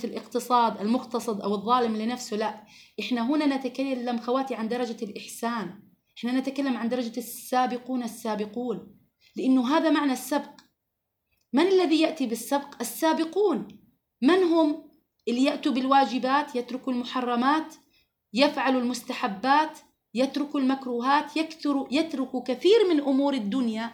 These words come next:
لِأَجْلِ الْآخِرَةِ. هؤلاء السابقون. فهذا السبق اللي إحنا مأمورين فيه. فالاستباق هنا يتضمن، كما يقول الشيخ السعدي، فعلها وتكميلها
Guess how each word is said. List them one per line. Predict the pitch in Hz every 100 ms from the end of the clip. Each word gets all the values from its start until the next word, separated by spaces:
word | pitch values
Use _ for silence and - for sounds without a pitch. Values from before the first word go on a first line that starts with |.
| - _ -
لِأَجْلِ | 233 277 240
الْآخِرَةِ. | 311 320 349 - 220
هؤلاء | 233 277 320 359
السابقون. | - 359 339 311 - 320 220 - - - _
فهذا | - 214 320 359
السبق | 403 - 403 -
اللي | 311 320
إحنا | 330 285
مأمورين | 269 247 262 285
فيه. | 254 294 262 - - _ _ _ -
فالاستباق | 233 240 262 - 277 320 381 392 339
هنا | 320
يتضمن، | 285 277 269 294 269 240
كما | 240 240 233
يقول | 233 - 311
الشيخ | 294 - 320
السعدي، | 269 - 294 233 196 208 - - _ _ _ _ _ _ _ -
فعلها | 330 349 370 339 349 403 - _ _ _ _ _ _ _ _
وتكميلها | 214 240 240 233 - 233 277 349 359 339 302 359 381